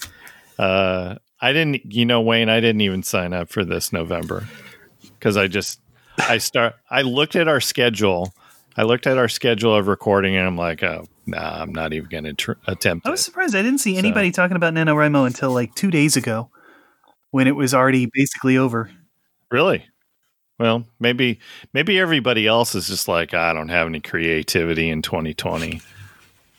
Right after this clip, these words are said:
Speaker 1: so I'm not even gonna bother."
Speaker 2: Yeah.
Speaker 1: I don't know. I just knew I was
Speaker 2: <laughs>
Speaker 1: busy, so I just didn't even attempt it. 'Cause I, I tried to, I tried to sign up last year,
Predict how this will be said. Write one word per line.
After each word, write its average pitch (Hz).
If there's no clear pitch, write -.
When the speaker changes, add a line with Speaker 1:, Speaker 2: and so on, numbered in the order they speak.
Speaker 1:
so -
I'm 82
not 80
even 80
gonna 80
bother." 78
Speaker 2:
Yeah. 202
Speaker 1:
I 101
don't 92
know. 85
I 135
just 123
knew 107
I 101
was 92
Speaker 2:
<laughs> -
Speaker 1:
busy, 90
so 87
I 87
just 82
didn't 85
even 82
attempt 87
it. 85
'Cause 123
I, 135
I 135
tried 151
to, 127
I 120
tried 139
to 143
sign 123
up 120
last 110
year, 82